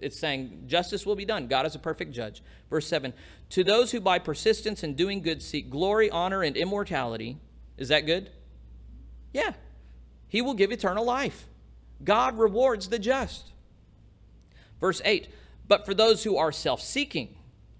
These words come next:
who reject the truth and follow evil, there will be wrath and anger."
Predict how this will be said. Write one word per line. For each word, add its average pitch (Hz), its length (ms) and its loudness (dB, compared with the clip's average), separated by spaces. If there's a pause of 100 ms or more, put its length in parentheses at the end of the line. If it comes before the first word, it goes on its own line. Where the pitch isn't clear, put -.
(220)
who 170 140 4
reject 151 480 2
the 226 80 2
truth 226 320 -4
and 143 140 -2
follow 190 420 2
evil, 240 580 -2 (640)
there 135 160 -2
will 143 240 2
be 127 180 -4
wrath 113 720 -8 (520)
and 113 240 -6
anger." 113 380 -8